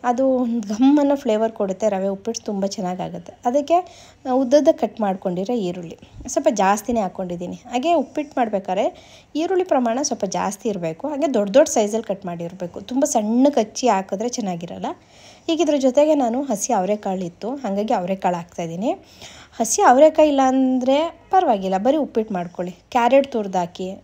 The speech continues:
ಇಲ್ಲ ಕ್ಯಾಪ್ಸಿಕಮ್ ಹಾಕಿ, ಆಮ್, ಏನೂ ಇಲ್ಲ ಅಂದರೆ ಬರೀ ಈರುಳ್ಳಿ ಟೊಮೊಟೊ ಹಾಕಿನೂ ಉಪ್ಪಿಟ್ಟು ಮಾಡಿ, ಏನು ಪರವಾಗಿಲ್ಲ, ಚೆನ್ನಾಗಾಗುತ್ತೆ. ಇಲ್ಲ ಹಸಿ ಬಟಾಣಿ ಇದ್ರೆ ಹಾಕಿ. So ಆಲ್ಟರ್ನೇಟಿವ್ ತುಂಬ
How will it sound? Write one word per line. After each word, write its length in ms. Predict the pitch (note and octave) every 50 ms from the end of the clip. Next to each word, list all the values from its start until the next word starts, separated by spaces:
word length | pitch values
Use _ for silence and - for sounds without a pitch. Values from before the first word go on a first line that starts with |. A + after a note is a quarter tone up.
| - -
ಇಲ್ಲ 160 | A3+ A3 G#3+ G#3 G#3+ -
ಕ್ಯಾಪ್ಸಿಕಮ್ 540 | G#3+ G#3 - - - C4+ - - A#3 G#3 F#3+
ಹಾಕಿ, 360 | F3 F3+ F3 - - F#3+ G3 G#3 - - - - - - - - - - - - B3
ಆಮ್, 360 | A#3+ A#3+ B3 A#3+ A#3+ A#3+ A#3+ A#3+ A#3+ - - - A3+ A3 A#3+
ಏನೂ 240 | C4 D4 F4 G#4 A4 G#4
ಇಲ್ಲ 140 | F4+ D4 C4+ C4+ C#4
ಅಂದರೆ 200 | C4+ B3+ D4 E4 D4+ -
ಬರೀ 160 | G#3 A3 D#4 G4 F#4+ C#4
ಈರುಳ್ಳಿ 300 | A#3 A#3+ C4 C4 C4 C4
ಟೊಮೊಟೊ 360 | C4 A#3+ G#3+ G#3 G#3 A3+ A3
ಹಾಕಿನೂ 300 | G3+ G3+ - B3 B3+ B3+ G3+
ಉಪ್ಪಿಟ್ಟು 320 | G3 - F3+ E3+ - -
ಮಾಡಿ, 180 | F3 F3 F3 F3 - - - C4+
ಏನು 220 | A3+ A3+ B3+ C4
ಪರವಾಗಿಲ್ಲ, 400 | C4 G#3+ F3+ F3+ F3+ F#3 F#3+ F3+
ಚೆನ್ನಾಗಾಗುತ್ತೆ. 680 | F#3 - A#3+ G#3+ A3 G#3 F3 E3+ F3 F3 F3 - F#3 - - - - - - - -
ಇಲ್ಲ 100 | C4+ C4 B3+
ಹಸಿ 200 | A3+ - - C#4+
ಬಟಾಣಿ 400 | A3+ G#3 F3+ F3+ A#3 B3 C4 A#3+
ಇದ್ರೆ 200 | G3+ F#3 F#3 F#3+ F#3+ F3+
ಹಾಕಿ. 220 | E3+ - - A3+ A#3 - - - - _ -
So 100 | - - D4+ D4+ D4 - C4+
ಆಲ್ಟರ್ನೇಟಿವ್ 580 | C4 C#4 E4 D#4+ G#4 G#4 G#4 G4+ G4+ G4 F#4+ G4
ತುಂಬ 200 | - C4+ B3+ C4+